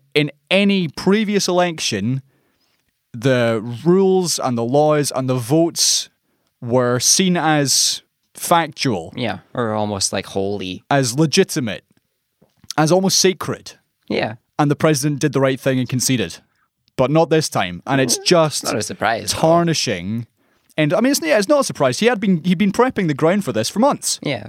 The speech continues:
Speaker 2: but it's, it's also, it's Trump. He's one of those types of powerful slash rich or slash pretend powerful rich who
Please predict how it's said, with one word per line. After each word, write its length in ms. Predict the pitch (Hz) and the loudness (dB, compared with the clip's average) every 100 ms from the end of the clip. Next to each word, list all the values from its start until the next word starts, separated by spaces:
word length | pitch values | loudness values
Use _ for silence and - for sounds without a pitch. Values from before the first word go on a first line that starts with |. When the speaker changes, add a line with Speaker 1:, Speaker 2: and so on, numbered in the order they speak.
| - | -4
Speaker 2:
but 140 | - | -2
it's, 160 | 202 208 | -2 -4
it's 140 | 208 | -4
also, 260 | - 208 - | -4 -4 -4
it's 140 | 196 | -6
Trump. 320 | - 220 170 151 | -4 -6 -6 -8
He's 180 | 165 | -8
one 140 | 185 190 | -6 -4
of 120 | 185 | -4
those 200 | 165 165 | -4 -6
types 420 | - 143 143 - | -4 -4 -4 -10
of 260 | - 135 _ | -8 -8 _
powerful 720 | - 123 127 135 135 127 - - | -6 -4 -4 -4 -4 -4 -6 -8
slash 480 | - 120 120 131 107 | -6 -2 -2 -2 -6
rich 480 | 104 117 - - - | -6 -6 -8 -10 -8
or 120 | - | -6
slash 420 | 107 - 104 104 - - | -6 -4 -4 -4 -10 -14
pretend 440 | 113 117 104 107 | -8 -4 -4 -4
powerful 440 | - 110 113 117 | -4 -4 -4 -4
rich 460 | 113 120 - - - _ _ _ _ _ | -2 -4 -6 -12 -14 _ _ _ _ _
who 320 | 123 120 117 | -6 -4 -4